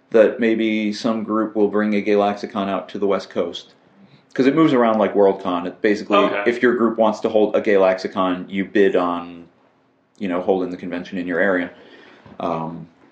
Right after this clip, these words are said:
Speaker 1: and it would be, it would be cool to have one out here. I think the last one that was out on the West Coast was in San Diego a while ago.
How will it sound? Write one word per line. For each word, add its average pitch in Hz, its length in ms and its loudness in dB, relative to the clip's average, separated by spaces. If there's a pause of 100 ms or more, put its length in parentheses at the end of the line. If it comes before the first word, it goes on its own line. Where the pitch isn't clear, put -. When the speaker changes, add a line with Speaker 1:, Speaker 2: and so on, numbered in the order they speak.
(800)
Speaker 1:
and 90 580 -4 (460)
it 107 140 0
would 101 140 -6
be, 95 420 -4 (240)
it 113 80 0
would 107 100 0
be 104 100 -6
cool 135 200 2
to 101 60 0
have 98 180 0
one 98 160 -2
out 90 200 -4
here. 92 180 0
I 98 60 -4
think - 180 -6
the 104 80 2
last 98 320 0
one 104 160 -2
that 95 100 -4
was 98 100 -6
out 98 160 2
on 95 80 0
the 92 60 -4
West 92 220 -4
Coast 95 220 -4
was 92 100 -14
in 90 100 -10
San 95 220 -6
Diego 92 340 0
a 87 80 0
while 92 280 -2
ago. 85 300 -8